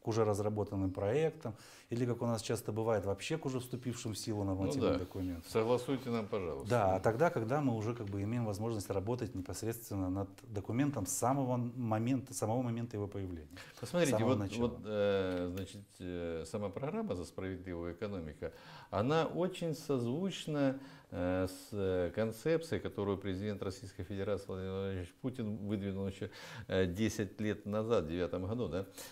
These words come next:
Speaker 2: в две тысячи девятом году, построение гражданского общества. Э,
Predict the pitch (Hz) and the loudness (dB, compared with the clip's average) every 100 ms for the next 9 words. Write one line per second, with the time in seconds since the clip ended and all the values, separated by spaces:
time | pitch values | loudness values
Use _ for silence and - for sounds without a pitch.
0 | - - 78 82 82 - 82 85 80 85 | -12 -8 -4 -4 -6 -8 -6 -4 -4 -4
1 | 82 87 85 76 - - - 92 104 110 | -4 -4 -4 -8 -12 -16 -8 -4 -2 -2
2 | 113 104 107 110 110 - 131 120 78 - | 0 0 0 0 -4 -4 -2 -2 -4 -8
3 | - 85 | -6 -6